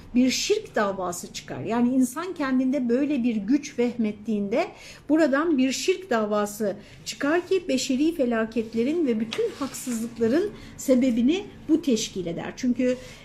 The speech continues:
e, kudreti arttıkça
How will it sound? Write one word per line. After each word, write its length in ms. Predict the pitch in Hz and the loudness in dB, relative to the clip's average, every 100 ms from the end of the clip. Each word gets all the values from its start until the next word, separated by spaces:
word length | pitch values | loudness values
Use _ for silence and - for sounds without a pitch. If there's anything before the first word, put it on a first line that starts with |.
| - | -6
e, 420 | 208 202 202 202 - 220 208 208 | -2 0 0 -2 -4 -4 -4 0
kudreti 440 | 262 247 277 277 311 | 2 4 4 2 0
arttıkça 800 | 240 240 - 370 - 233 - | 0 0 0 -2 0 -4 -4